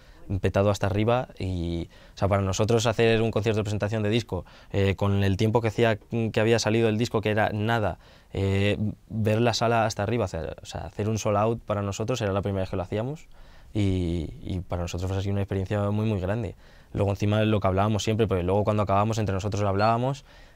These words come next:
y claro, el, que la gente cantaba las letras, ya no solo de lo que son los singles, sino había canciones en plan, pues esto, de, de mitad de disco, y la gente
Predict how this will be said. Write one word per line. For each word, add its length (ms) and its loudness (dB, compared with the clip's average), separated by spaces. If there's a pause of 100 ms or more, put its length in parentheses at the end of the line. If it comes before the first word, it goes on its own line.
(240)
y 420 2
claro, 280 4
el, 260 0 (580)
que 260 -2
la 100 -6
gente 340 -4 (120)
cantaba 360 0
las 140 0
letras, 480 -4
ya 180 -2
no 140 -2
solo 220 -2
de 140 0
lo 120 0
que 120 -6
son 200 -2
los 160 -2
singles, 360 -2
sino 180 -6
había 200 -4
canciones 520 -2
en 100 -4
plan, 160 -2
pues 160 -8
esto, 220 -6
de, 180 -2
de 140 -4
mitad 400 -4
de 100 -2
disco, 400 -6 (400)
y 60 -4
la 100 -2
gente 320 -2